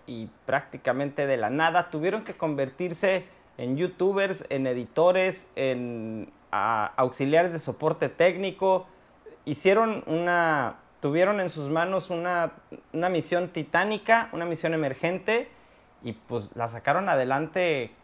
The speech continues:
por no decir al cien por ciento, al noventa y ocho por ciento. La verdad, muchísimas felicidades, primero que nada, y el, y mi más amplio reconocimiento a todos los maestros y a todos los padres de familia que,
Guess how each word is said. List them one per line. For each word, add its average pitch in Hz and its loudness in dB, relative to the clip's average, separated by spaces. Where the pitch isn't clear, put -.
por 117 -4
no 147 0
decir 170 0
al 160 0
cien 160 0
por 151 -2
ciento, 160 0
al 180 0
noventa 123 0
y 139 2
ocho 160 -4
por 131 -6
ciento. 160 0
La 160 8
verdad, 127 2
muchísimas 147 -6
felicidades, 120 -2
primero 131 -6
que 127 -8
nada, 139 2
y 123 -6
el, 113 -10
y 117 -6
mi 117 -6
más 143 0
amplio 147 -2
reconocimiento 127 -6
a - -2
todos 180 0
los 139 -4
maestros 156 -4
y 123 -4
a 117 0
todos 151 -2
los 110 -8
padres 139 2
de 120 -8
familia 156 -6
que, 151 -2